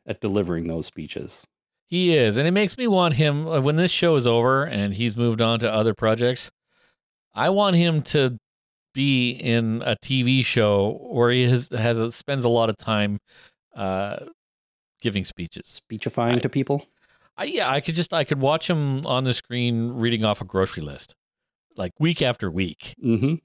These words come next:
Speaker 2: Uh, maybe not necessarily Negan, but damn, he's a charming dude.
Speaker 1: Well, it's funny you say that, because for all the complaining we did about the grandstanding of Negan when he was first introduced into the show and how it was so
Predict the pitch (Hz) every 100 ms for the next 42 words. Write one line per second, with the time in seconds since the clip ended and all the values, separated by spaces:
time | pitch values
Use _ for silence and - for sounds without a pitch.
0 | _ - - - - 170 175 147 127 123
1 | 120 - - 107 95 95 127 139 156 156
2 | 113 101 - - - _ 135 143 117 92
3 | - 107 92 85 85 82 - _ _ _
4 | _ _ 165 180 180 - 170 - - 185
5 | 196 196 175 160 - 98 85 78 - 110
6 | - 117 113 - - 135 123 131 143 170
7 | 190 185 - 135 - 113 113 110 104 104
8 | 95 95 101 - - 95 98 92 95 98
9 | _ _ _ _ 113 107 98 98 104 95
10 | 110 123 127 - 117 110 110 117 110 101
11 | 98 98 98 113 117 104 98 98 92 -
12 | 98 - 95 - 95 98 - 98 92 95
13 | 90 - 90 104 92 90 90 85 - -